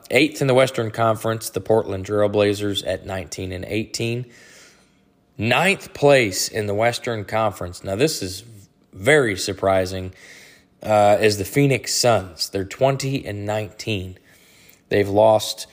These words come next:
seven out of their last ten, including four in a row. All right, they were just atop the Western Conference a few weeks ago, and then here they sit now at ninth. So, uh, terrible fall from grace there for Phoenix.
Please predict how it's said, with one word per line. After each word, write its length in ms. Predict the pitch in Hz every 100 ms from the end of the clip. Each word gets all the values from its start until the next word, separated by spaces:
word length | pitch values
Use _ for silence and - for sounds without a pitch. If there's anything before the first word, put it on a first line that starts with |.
| - - _ _
seven 420 | - 127 131 151
out 140 | 127
of 80 | 120
their 160 | 110 107
last 440 | 107 104 95 -
ten, 400 | - 120 104 92
including 540 | 95 95 113 110 104 90
four 300 | - 120 117
in 80 |
a 40 | 95
row. 400 | 98 95 90 92 -
All 100 | 92
right, 240 | 95 101 -
they 120 | 117
were 160 | 131
just 340 | 113 107 - -
atop 400 | - 123 123 120
the 80 | 101
Western 420 | 98 95 95 90
Conference 560 | 98 98 92 101 98
a 40 | 104
few 200 | - 110
weeks 300 | 107 107 -
ago, 300 | 90 92 95
and 100 | 92
then 140 | 92
here 180 | 98 104
they 140 | 95
sit 320 | 90 - 104 -
now 400 | 104 98 95 - - - _
at 220 | - 98
ninth. 680 | 98 90 107 95 101 - - _
So, 480 | - - 92 90 87 - - - _
uh, 240 | 90 92 87
terrible 480 | - 135 117 95
fall 300 | 92 107 101
from 220 | 92 98 92
grace 300 | 95 98 -
there 200 | 95 95
for 180 | - -
Phoenix. 600 | - 110 95 - -